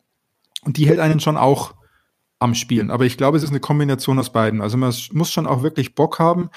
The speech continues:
einfach diese, diese, diese Insel zu erkunden und möglichst irgendwie da, da seinen eigenen Progress zu machen. Da sind auch Flüsse am Anfang auf der Insel, über die du nicht kommst. Jetzt ist natürlich, wirst du irgendwie rausfinden, wie komme ich denn da drüber?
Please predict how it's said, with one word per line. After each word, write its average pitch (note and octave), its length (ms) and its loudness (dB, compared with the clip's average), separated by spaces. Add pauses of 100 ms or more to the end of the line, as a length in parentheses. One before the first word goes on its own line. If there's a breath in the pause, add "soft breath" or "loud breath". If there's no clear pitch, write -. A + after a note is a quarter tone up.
(360 loud breath)
einfach D#3 760 -2 (580)
diese, C3+ 640 2
diese, C3 460 0
diese B2+ 240 -2
Insel C#3 240 0
zu - 120 -6
erkunden A2+ 580 -6 (140)
und B2+ 200 -2
möglichst C#3 680 -2
irgendwie C3+ 300 0
da, C3 240 2
da B2+ 180 -2
seinen B2 240 -2
eigenen B2 300 -2
Progress B2+ 400 0
zu A#2 100 -4
machen. G#2 300 -2
Da G#2+ 80 -4
sind C3 180 0
auch A#2 120 -2
Flüsse D3 440 0
am G#2+ 160 0
Anfang A#2 320 -2
auf A2 160 -6
der - 140 -6
Insel, C3 240 0
über B2+ 120 4
die B2 120 -4
du C3 80 2
nicht A#2+ 180 0
kommst. B2 320 0
Jetzt - 160 -8
ist B2 60 -2
natürlich, A#2+ 460 0 (180 loud breath)
wirst - 180 -2
du C#3 60 0
irgendwie B2+ 180 2
rausfinden, A#2+ 400 0
wie A#2+ 120 -2
komme B2 260 0
ich A#2+ 80 -2
denn A2 180 0
da G#2+ 140 -2
drüber? C3+ 400 0